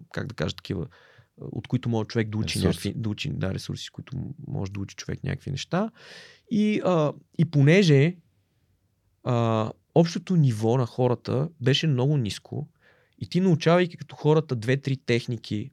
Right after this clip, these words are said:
Speaker 1: от системата на Еди Браво, говоря, примерно, суиповете от Halfguard, а,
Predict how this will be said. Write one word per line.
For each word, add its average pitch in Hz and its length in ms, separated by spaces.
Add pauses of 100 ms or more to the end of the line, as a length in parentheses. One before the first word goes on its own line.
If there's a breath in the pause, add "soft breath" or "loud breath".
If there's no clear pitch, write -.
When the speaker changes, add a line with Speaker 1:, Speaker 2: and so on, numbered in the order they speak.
Speaker 1:
от 107 120
системата 113 520
на 107 100
Еди 107 140
Браво, 95 460 (640)
говоря, 120 360
примерно, 113 380
суиповете - 480
от - 60
Halfguard, 98 720 (560 soft breath)
а, 101 840